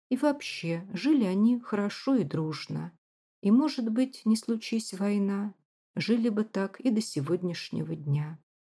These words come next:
Вот, собственно говоря, и всё, что можно сказать о довоенном Николае.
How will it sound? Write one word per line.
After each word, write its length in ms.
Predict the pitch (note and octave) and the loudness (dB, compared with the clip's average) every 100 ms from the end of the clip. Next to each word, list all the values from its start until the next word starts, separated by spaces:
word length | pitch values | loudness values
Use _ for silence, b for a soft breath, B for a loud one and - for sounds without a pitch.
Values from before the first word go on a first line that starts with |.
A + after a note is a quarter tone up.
| _ _ _ _ _ _ _ _ | _ _ _ _ _ _ _ _
Вот, 300 | G3 C4+ D#4 | -4 -4 0
собственно 640 | C4+ C4 - - A#3+ A3+ | 0 0 -2 2 4 6
говоря, 480 | G#3+ G#3+ A3 G#3+ G#3+ | 4 2 2 4 2
и 120 | B3+ | 0
всё, 540 | C4+ - - E3 E3+ E3+ | -2 -6 -4 -2 -2 -4
что 240 | - - | -2 0
можно 360 | E3 E3+ - D#3+ | 2 2 0 -4
сказать 640 | - E3+ D3 F3 B3 - - | -4 -4 -2 0 0 -4 -8
о 80 | F#3 | -2
довоенном 720 | C#3+ D#3 D#3 G3 A3+ G#3+ G3 | 0 2 2 4 4 4 4
Николае. 840 | F#3+ - E3 C#3 C#3 D3 D#3+ F#3+ | 0 -2 -2 2 0 -2 -8 -12